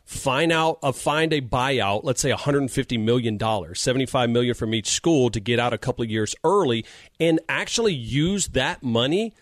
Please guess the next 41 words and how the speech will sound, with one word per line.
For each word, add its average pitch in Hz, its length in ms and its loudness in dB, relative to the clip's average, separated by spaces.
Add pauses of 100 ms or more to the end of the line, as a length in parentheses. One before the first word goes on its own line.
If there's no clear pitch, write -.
(360)
as 143 200 0
almost 170 260 2
like 156 140 0
a 127 80 0
signing 151 520 2
bonus, 107 360 0
as 127 100 2
almost 165 240 2
like 156 180 0
an 135 100 2
incentive 151 520 0
saying, 127 300 0
'Hey, 143 160 -2
listen, 151 560 0 (340)
there's 147 300 2
a, 160 140 2
there, 151 220 -2
I 143 140 -2
got 190 100 0
a - 40 -2
signing 165 440 2
pool 185 360 4
for 143 200 0
a 123 80 -4 (140)
couple 156 400 2
of 117 140 -4
different 139 360 0
teams 156 520 0 (280)
to 147 140 2
make 131 380 -2
it 151 160 -2
into 131 360 2
our 120 180 4
Big 135 240 -2
twelve 120 320 0
conference, 123 500 0
wink, 123 300 0
wink, 127 280 2
Oregon 123 320 2
and 107 160 -2
Washington, 113 720 -2